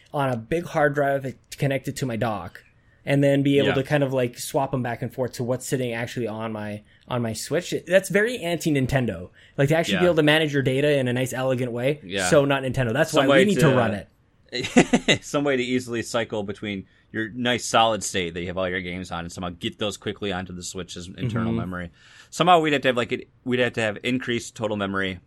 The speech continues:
Speaker 2: which would allow for, like, we'll have the warp pipe is what we'll call it. That's, that's what, that's what transfers the games from your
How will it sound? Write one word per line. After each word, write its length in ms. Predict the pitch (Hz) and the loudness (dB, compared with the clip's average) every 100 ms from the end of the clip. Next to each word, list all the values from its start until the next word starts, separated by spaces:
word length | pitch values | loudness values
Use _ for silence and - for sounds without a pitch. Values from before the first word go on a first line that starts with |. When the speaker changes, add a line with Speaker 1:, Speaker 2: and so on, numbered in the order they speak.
| _ | _
Speaker 2:
which 200 | 98 95 | -10 -8
would 140 | 98 92 | -6 -6
allow 420 | 92 92 92 92 | -4 -2 -2 -4
for, 220 | - 95 | -6 -6
like, 260 | 92 90 85 _ _ _ _ _ _ - - - _ 104 | -6 -8 -14 _ _ _ _ _ _ -20 -20 -20 _ -8
we'll 180 | 113 | -4
have 400 | 110 117 110 104 107 - _ _ _ - | 0 0 0 -4 -10 -20 _ _ _ -6
the 80 | 120 | 0
warp 320 | 117 139 - | 4 4 4
pipe 340 | 101 87 - _ _ - | 0 0 -2 _ _ -14
is 140 | 98 | -6
what 120 | 113 95 | -4 -4
we'll 100 | 104 | -2
call 340 | - 107 92 | 2 4 4
it. 100 | 85 | 0
That's, 140 | 95 92 | -4 -4
that's 160 | 98 | -4
what, 180 | 107 - | -6 -4
that's 220 | 107 104 | -2 -2
what 100 | 123 | -2
transfers 460 | - 120 113 113 - | 0 0 0 -6 -8
the 80 | 113 | -6
games 460 | 110 107 104 101 | -2 -2 -4 -6
from 140 | 107 104 | -6 -4
your 260 | 107 107 | -4 -6